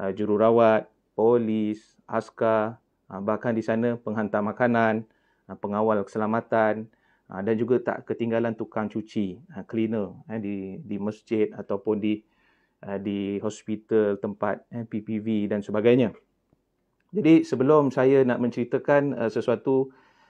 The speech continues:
eh, motivasi kepada, eh, frontliner kita, maka kita mengambil kesempatan pada malam ini, pada bulan yang penuh dengan barakah ini, eh, bulan Muharram,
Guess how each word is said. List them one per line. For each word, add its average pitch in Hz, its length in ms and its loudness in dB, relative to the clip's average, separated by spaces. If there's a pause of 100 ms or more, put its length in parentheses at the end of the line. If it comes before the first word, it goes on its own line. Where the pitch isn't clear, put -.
(200)
eh, 104 560 -2
motivasi 113 800 -2
kepada, 117 720 -2
eh, - 460 -10
frontliner 123 500 0
kita, 180 400 -2 (580)
maka 123 240 -4
kita 147 200 -2
mengambil 143 360 2
kesempatan 131 560 0
pada 120 240 0
malam 117 320 0
ini, 120 320 0
pada 110 320 -2
bulan 117 240 0
yang 110 160 -2
penuh 123 200 -2
dengan 110 200 -2
barakah 107 440 -2
ini, 135 520 -4
eh, 147 120 -6
bulan 110 280 -2
Muharram, 113 600 0